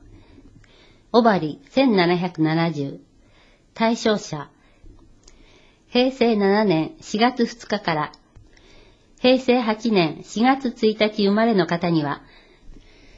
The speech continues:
十二月上旬に案内状を送付します。また、住民票を市外に移動している方で、市成人式に参加を希望される場合は、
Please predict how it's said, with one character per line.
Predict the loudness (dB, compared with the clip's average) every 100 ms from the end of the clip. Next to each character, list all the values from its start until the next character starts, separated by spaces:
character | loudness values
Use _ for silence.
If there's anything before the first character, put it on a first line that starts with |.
| -20 -20 _ -2
十 | 0 2
二 | 2
月 | 0 -2 -2
上 | 0 0
旬 | 2 2 2
に | 0 0
案 | 0 0
内 | 2 0
状 | -2 -2
を | -2
送 | 0 -2
付 | -2
し | -10
ま | -8 -8
す。 | -12 _ _ _ _ _ _
ま | -4 0
た、 | -2 -2 -14 _ -4
住 | 0 2
民 | 0
票 | 0 0 -2
を |
市 | -2 -2
外 | 0 0 0
に | 0
移 | 2
動 | 0 0
し |
て | -4 -4
い |
る | -4
方 | -6 -4 -4
で、 | -4 -8 -12 _ _ _ _
市 | -6 -6 -6 -14 _ _
成 | 2 2
人 | 4 0 -2
式 | -6 -2
に | -2
参 | 0 -2 -2
加 | -2 -4
を |
希 | -2 -4
望 | -2
さ | -2 -2
れ | -2
る | -4
場 | -2 -2
合 | -2
は、 | -4 -6